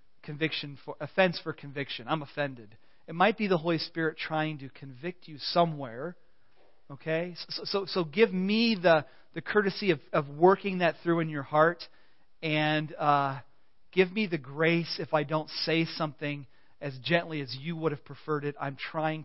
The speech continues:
to. I preached through this. I preached through everything I wanted to say very slowly last night, and I hope to do that right now as well. Um, the other thing I want to do is, um, if you have a question about divorce,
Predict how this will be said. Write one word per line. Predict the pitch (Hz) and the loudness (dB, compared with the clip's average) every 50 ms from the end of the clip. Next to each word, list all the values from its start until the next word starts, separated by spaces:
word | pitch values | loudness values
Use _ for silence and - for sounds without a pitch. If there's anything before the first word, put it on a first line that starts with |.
| - - | -12 -12
to. | 139 127 | -10 -10
I | 127 | -12
preached | - - - 160 156 - - | -10 -8 -8 -8 -8 -8 -10
through | 170 | -6
this. | 147 151 143 131 - - - - - - - - - - | -4 -4 -2 -2 -4 -10 -12 -14 -20 -20 -20 -16 -8 -6
I | 165 | -6
preached | - - 214 214 - - - | -2 0 -2 -2 -2 -2 -2
through | 190 190 - | -2 4 8
everything | 214 208 208 214 214 220 214 220 214 208 - - - - - - - 208 190 | 8 8 8 6 2 0 2 2 0 -2 -4 -8 -14 -20 -6 -2 0 2 4
I | 185 175 | 4 4
wanted | 175 185 185 180 | 4 4 4 2
to | 165 160 | 2 0
say | - - 190 170 | 0 2 2 2
very | 156 143 170 208 202 185 | 4 6 6 6 6 6
slowly | - - - 165 170 180 185 185 180 175 160 | 4 -2 -2 2 4 6 6 6 6 6 4
last | 156 151 143 139 139 - - | 4 2 2 0 0 -4 -8
night, | 147 139 131 127 120 123 - - - - - - - - - - | -8 -8 -6 -6 -8 -10 -14 -18 -20 -20 -20 -20 -20 -20 -20 -14
and | 151 147 | -10 -10
I | 139 | -6
hope | 135 156 156 - | -4 -6 -6 -6
to | - | -8
do | 131 151 147 | -8 -4 -2
that | 151 143 - - | 0 0 -2 -2
right | 139 131 131 135 | -4 -8 -8 -8
now | 135 131 127 | -8 -10 -10
as | 120 - | -10 -10
well. | 127 123 110 107 - - - - | -14 -14 -14 -16 -16 -20 -8 0
Um, | - 180 180 | 2 4 6
the | 202 | 6
other | 254 339 - | 6 6 4
thing | - 330 302 | 0 4 6
I | 240 | 6
want | 202 190 170 | 6 6 4
to | 160 143 | 2 2
do | 139 160 156 160 175 - - | 2 4 4 4 4 4 4
is, | 190 175 170 160 139 - - | 4 4 4 2 0 0 2
um, | 180 160 156 156 151 151 131 - - - - - - - - - - - - - - - | 4 6 6 4 2 -2 -8 -14 -18 -20 -20 -20 -20 -20 -20 -20 -20 -20 -20 -12 -6 -4
if | 180 - - | -4 -4 -4
you | 185 202 254 285 262 | -2 2 4 4 4
have | 233 254 277 302 285 220 - | 4 2 2 2 0 -2 0
a | 214 196 175 | 2 2 2
question | - - - - 233 254 247 - - - - 196 170 151 127 113 107 - - - - - - - - - - - | 2 0 -6 -4 -2 -2 -2 -2 -4 -4 -2 -2 0 0 -2 -4 -10 -18 -20 -20 -20 -20 -20 -20 -20 -12 -6 -2
about | 160 143 151 180 202 214 180 151 | 4 10 12 12 12 12 10 4
divorce, | 165 143 135 160 190 175 147 127 120 127 - - - - | -8 -6 -2 0 2 2 2 2 0 -4 -8 -8 -8 -10